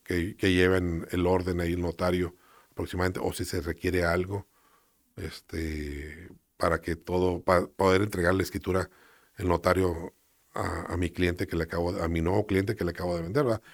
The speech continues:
Mi cliente original, pues, es el, el que me pone a vender su, su producto, su bien inmueble. Y, este, y luego ya mi cliente viene siendo también el que me compra y darle seguimiento a que tenga su escritura en tiempo y forma, ¿verdad?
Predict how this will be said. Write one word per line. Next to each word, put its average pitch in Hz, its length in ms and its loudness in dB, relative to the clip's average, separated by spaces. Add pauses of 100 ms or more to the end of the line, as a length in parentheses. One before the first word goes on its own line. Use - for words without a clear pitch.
(160)
Mi 101 120 -2
cliente 107 280 2
original, 104 360 -2
pues, 98 160 -8
es 90 120 -6
el, 95 240 -2 (380)
el 101 140 -6
que 92 100 6
me 87 80 4
pone 95 280 2
a 92 60 4
vender 87 260 4
su, 87 160 -4 (120)
su 90 160 -6
producto, 98 400 -2
su 76 400 -10
bien 87 180 -2
inmueble. 95 480 0 (600)
Y, 98 220 -2
este, 80 640 -4
y 98 80 0
luego 85 400 2
ya 82 180 0
mi 87 100 0
cliente 87 280 0
viene 85 180 4
siendo 87 200 -4
también 85 240 -2
el 82 80 -6
que 90 80 -6
me 87 100 -6
compra 98 420 -4 (400)
y 165 160 2
darle 90 220 2
seguimiento 85 640 0
a 85 100 0
que 82 160 -2 (220)
tenga 85 240 -2
su - 100 -6
escritura 82 540 -6 (540)
en 87 160 -4
tiempo 82 260 0
y 78 40 0
forma, 98 340 -2
¿verdad? 82 300 -8